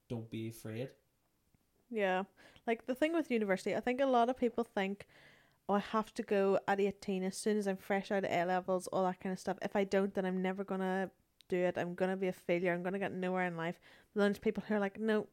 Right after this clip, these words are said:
Speaker 2: university's not for me. That's not it." But then, like, with my course, there's literally, like, older generation people in my course.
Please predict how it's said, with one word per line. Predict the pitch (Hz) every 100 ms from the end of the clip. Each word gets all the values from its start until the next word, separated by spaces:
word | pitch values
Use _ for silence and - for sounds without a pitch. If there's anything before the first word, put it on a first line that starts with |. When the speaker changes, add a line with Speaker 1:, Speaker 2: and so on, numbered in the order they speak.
| _
Speaker 2:
university's | 202 220 202 190 - 202
not | 202
for | -
me. | 196 175 185 - - _ -
That's | 190 -
not | 185
it." | 175 175 - - - _ -
But | 233
then, | 233 233
like, | 220
with | - 226 220
my | 208
course, | 233 - 165 220 - - - _ _ -
there's | 208 190
literally, | 202 202 - 220 208
like, | 196 190 180 - _ _ _ _ _ _ -
older | 202 202 202 202
generation | 196 196 185 175 175 - 214
people | 202 185 185 -
in | - 175 180
my | 170
course. | - 175 196 - -